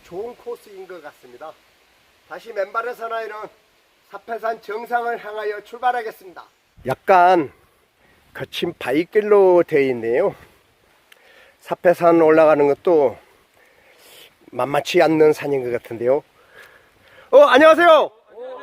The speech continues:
<laughs> 예, 반갑습니다. 예, 파이팅입니다. 예, 파이팅.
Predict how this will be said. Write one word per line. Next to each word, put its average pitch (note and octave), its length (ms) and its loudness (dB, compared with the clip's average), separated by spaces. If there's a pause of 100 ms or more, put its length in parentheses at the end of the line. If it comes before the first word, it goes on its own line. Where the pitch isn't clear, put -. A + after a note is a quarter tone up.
(320)
<laughs> A#3+ 1600 -4
예, E4+ 300 6
반갑습니다. E4+ 600 2 (1040)
예, D4+ 180 6
파이팅입니다. E4 680 2
예, B3+ 1600 -2
파이팅. D#4+ 340 4